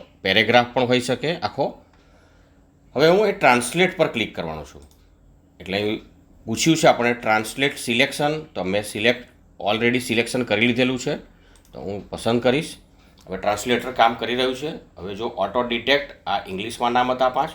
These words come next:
અને નીચે ઇંગ્લિશમાં જ આવ્યા છે, પણ મારે તો ગુજરાતીમાં જોઈએ છે, એટલે હું અહીં ભાષા પસંદ કરીશ. અને હવે અહીં આગળ જે ભાષા જે છે મિત્રો,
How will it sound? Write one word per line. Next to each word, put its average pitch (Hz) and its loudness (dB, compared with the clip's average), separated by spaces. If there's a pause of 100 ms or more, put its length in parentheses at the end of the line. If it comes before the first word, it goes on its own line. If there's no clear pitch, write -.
(640)
અને 104 -8
નીચે 123 -2
ઇંગ્લિશમાં 170 4
જ 92 -4
આવ્યા 76 -2
છે, 76 -18
પણ 98 -10
મારે 95 0
તો 135 -4
ગુજરાતીમાં 151 4
જોઈએ 80 -14
છે, - -20
એટલે 87 -18
હું 95 -10
અહીં 101 -8
ભાષા 90 -4
પસંદ 131 -4
કરીશ. 143 -4 (800)
અને 98 -4 (100)
હવે 98 0
અહીં 147 4
આગળ 143 2
જે 139 -2
ભાષા 92 4
જે 147 0
છે 117 -6
મિત્રો, 95 -8